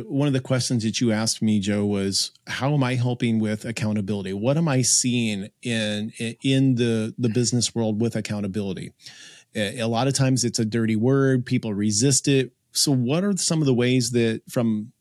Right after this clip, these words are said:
whether you're working with a sales director, sales teams, or if you're just working with a company in general, from a coaching and business development side, what are some of the ways that you help instill a sense of accountability at, uh, at that place?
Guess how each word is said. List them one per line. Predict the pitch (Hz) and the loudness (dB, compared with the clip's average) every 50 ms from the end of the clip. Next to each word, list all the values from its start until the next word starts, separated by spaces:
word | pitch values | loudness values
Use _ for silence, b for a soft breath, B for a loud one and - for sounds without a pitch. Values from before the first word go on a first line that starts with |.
| _ | _
whether | - 117 120 110 | -2 -2 0 2
you're | 117 113 110 | 2 2 2
working | 113 123 120 - 110 | 0 0 -2 -2 -2
with | 104 101 - | -4 -4 -4
a | - | -2
sales | - - - 120 120 117 | -2 0 0 0 -2 -2
director, | 104 110 110 120 120 120 - - 117 113 | -2 -2 -2 -2 -2 -2 -2 -4 -4 -2
sales | - - 113 107 107 107 - | -2 -2 -4 -4 -4 -4 -4
teams, | - - 127 123 123 123 120 117 117 | -2 0 0 2 2 2 2 2 0
or | 113 113 113 110 | 0 0 0 0
if | 104 - | 0 0
you're | 120 113 113 | 0 0 2
just | 107 - 151 - | 2 0 2 2
working | 139 139 - 113 | 0 0 0 0
with | 110 113 - | -2 -2 -4
a | |
company | 104 - 127 123 120 110 | -2 -4 -2 0 0 0
in | 101 101 | 0 -2
general, | 101 101 120 135 143 127 110 104 104 104 117 117 | -2 -2 0 0 0 0 0 0 -2 -4 -8 -10
from | - - 110 104 | -8 -6 -6 -6
a | |
coaching | 104 - 147 180 - 131 117 | -2 0 0 0 0 0 0
and | 107 104 | 0 0
business | 127 156 156 165 151 | 2 2 2 2 0
development | - 110 101 98 101 101 104 - | 0 -2 -4 -4 -4 -4 -4 -4
side, | - 104 92 90 98 - b b b b b b b b b b | -4 -4 -4 -6 -8 -10 b b b b b b b b b b
what | 139 180 | -2 0
are | 240 | 0
some | 220 - 233 | 0 0 0
of | 247 | 2
the | 220 156 | 2 2
ways | 123 127 139 143 139 | 2 4 4 2 2
that | - 117 | 2 0
you | 104 110 113 120 127 127 123 123 120 107 B B B B B B B B | 2 2 4 4 4 4 4 2 0 0 B B B B B B B B
help | - - 139 131 131 - _ _ _ _ _ _ _ _ _ _ _ | -2 0 0 0 -2 -6 _ _ _ _ _ _ _ _ _ _ _
instill | 143 139 131 120 - - 147 123 120 | 0 2 2 2 2 0 -2 -2 0
a | 117 | 0
sense | 117 - 127 120 110 | 0 0 0 0 0
of | - 104 | 0 -2
accountability | 107 - 113 107 107 101 95 107 107 107 104 101 101 | -2 -2 -2 -2 -2 0 0 0 0 0 -2 -2 -4
at, | 98 98 104 101 - - | -6 -6 -8 -8 -8 -8
uh, | 107 101 98 101 110 | -8 -6 -6 -8 -6
at | 110 110 - | -6 -6 -6
that | 113 110 - | -8 -10 -10
place? | - - 71 69 - - | -10 -10 -8 -8 -8 -10